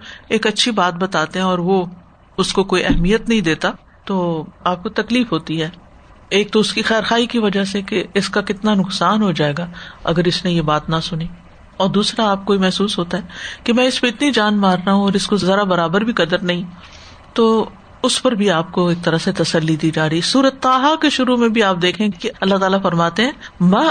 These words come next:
انزلنا علیک الکتاب لتشقی الا تذکرۃ لمن یخشی۔" ہم نے آپ پر یہ قرآن اس لیے نازل نہیں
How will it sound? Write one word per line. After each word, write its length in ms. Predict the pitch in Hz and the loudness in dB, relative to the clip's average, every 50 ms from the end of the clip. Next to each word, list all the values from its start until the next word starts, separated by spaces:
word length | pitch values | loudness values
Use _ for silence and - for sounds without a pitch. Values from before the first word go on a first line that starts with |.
| - | 2
انزلنا 800 | 277 262 254 240 214 233 226 214 208 202 208 208 196 185 175 165 | 0 0 0 0 2 2 0 0 0 0 2 2 2 2 2 2
علیک 340 | 170 180 202 233 233 226 202 | 2 2 2 2 2 2 0
الکتاب 600 | 196 190 190 190 180 180 - 185 190 202 202 247 | 0 0 0 -2 -2 0 0 0 0 2 2 2
لتشقی 720 | 240 247 262 254 - 294 285 - - - - 247 190 147 - - - - - - - - - - - - | 2 2 0 0 0 -2 0 -2 -2 -2 0 0 0 -2 -4 -8 -14 -20 -20 -20 -20 -20 -18 -8 -2 0
الا 360 | 233 226 214 208 208 180 170 170 | 2 2 4 4 4 2 2 0
تذکرۃ 680 | 175 175 190 190 196 190 - 277 277 302 320 311 - | 0 0 0 0 0 -2 -2 0 0 0 0 0 0
لمن 400 | 302 285 277 247 196 185 190 190 | 0 0 2 2 4 4 4 4
یخشی۔" 560 | 196 202 240 254 - - - - 247 185 135 127 - - - - - - - - - - - - - - | 4 4 2 2 0 -2 0 0 2 0 0 -2 -4 -10 -20 -20 -20 -20 -20 -20 -20 -20 -20 -10 -4 0
ہم 120 | 233 240 262 | 2 2 4
نے 120 | 285 302 | 4 4
آپ 240 | 277 254 254 254 - | 2 2 0 0 0
پر 100 | 269 254 | 0 2
یہ 120 | 254 254 | 2 2
قرآن 380 | 247 - 220 208 208 208 226 226 | 2 2 2 2 4 4 4 2
اس 180 | 226 220 - | 2 2 2
لیے 140 | 240 262 277 | 0 2 2
نازل 380 | 247 220 180 180 175 214 208 214 | 4 2 2 2 2 2 4 4
نہیں 200 | 220 226 262 | 4 4 2